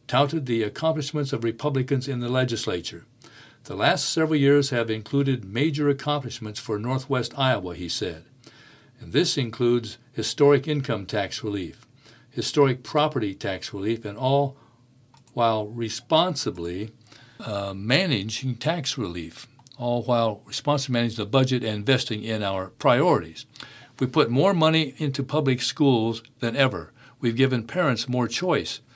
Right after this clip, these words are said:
and control over their child's education and put Iowa in a strong economic position," he added. "I know we aren't finished yet, and there is more we can do to improve our state and move it into the right direction. That is why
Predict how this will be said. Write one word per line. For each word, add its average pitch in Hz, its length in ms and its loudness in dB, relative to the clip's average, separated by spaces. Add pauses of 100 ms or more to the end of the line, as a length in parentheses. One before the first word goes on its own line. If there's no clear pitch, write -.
(200)
and 123 120 -4
control 131 460 0
over 113 220 -2
their 110 180 0
child's 131 440 2
education 123 720 -2 (280)
and 131 100 -6
put 135 160 4
Iowa 127 360 4
in 117 120 -4
a 110 80 -2
strong 123 440 2
economic 113 500 -4
position," 127 480 -2
he 90 160 -4
added. 82 280 -6 (760)
"I 107 80 0
know 147 240 2
we 160 200 4
aren't 135 340 2 (220)
finished 147 440 0
yet, 90 260 -2 (480)
and 107 100 -6
there 104 120 2
is 98 120 0
more 143 340 2
we 139 180 4
can 123 320 0
do 123 280 2
to 120 160 -4
improve 131 360 0
our 107 240 2
state 143 340 2
and 95 200 -6
move 117 200 0
it 117 160 -4 (340)
into 110 220 -4
the 107 120 0
right 104 200 2
direction. 104 500 0 (540)
That 160 140 4
is 170 140 4
why 113 560 0